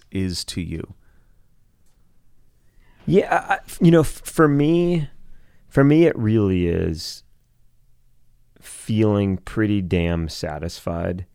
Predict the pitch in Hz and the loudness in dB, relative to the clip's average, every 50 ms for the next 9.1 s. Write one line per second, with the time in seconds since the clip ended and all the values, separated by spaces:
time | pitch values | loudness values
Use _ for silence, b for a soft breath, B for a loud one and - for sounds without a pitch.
0 | - 101 98 95 90 85 - - _ _ _ _ _ - 98 92 82 - - 92 | -12 -10 -8 -8 -8 -10 -14 -20 _ _ _ _ _ -4 -4 -4 -4 -4 -4 -4
1 | 90 85 - - - - 101 90 87 85 85 85 - 90 80 82 80 78 78 80 | -4 -4 -4 -8 -8 -6 -4 -2 0 -2 -2 -4 -6 -8 -8 -8 -8 -8 -6 -6
2 | 82 82 80 76 82 82 80 78 78 78 78 78 - - 82 78 78 78 76 85 | -4 -4 -4 -4 -4 -4 -4 -6 -6 -6 -6 -8 -8 -8 -8 -8 -8 -8 -8 -8
3 | 76 65 - - - - 85 92 - - 90 - b b b b b b b b | -8 -8 -10 -10 -10 -10 -12 -12 -12 -14 -14 -16 b b b b b b b b
4 | b - 131 165 - - 139 156 190 220 220 247 - - 156 143 135 135 147 175 | b 0 0 0 0 0 0 0 0 0 -2 -2 -2 -2 0 2 4 4 4 2
5 | - 165 143 131 117 107 104 101 101 90 98 92 87 82 - 107 95 92 85 95 | 0 0 0 2 2 2 2 0 0 -2 -2 -4 -4 -4 -4 -6 -6 -4 -4 -6
6 | - - 98 90 85 - 98 90 85 82 78 - - 92 85 - - 92 80 78 | -6 -4 -4 -6 -4 -4 -6 -6 -4 -6 -6 -8 -8 -8 -8 -6 -8 -8 -8 -8
7 | - - 175 156 156 - 117 135 120 104 90 92 92 90 85 82 - - 107 92 | -8 -8 -8 -8 -8 -6 -6 -4 -4 -4 -4 -2 -2 -2 -2 -2 -4 -6 -4 -4
8 | 87 85 82 78 80 - - - 90 82 82 80 80 78 78 78 78 78 78 76 | -2 -2 -4 -4 -6 -6 -4 -4 -2 -2 -2 -4 -4 -6 -6 -6 -6 -6 -6 -8
9 | 76 - | -10 -14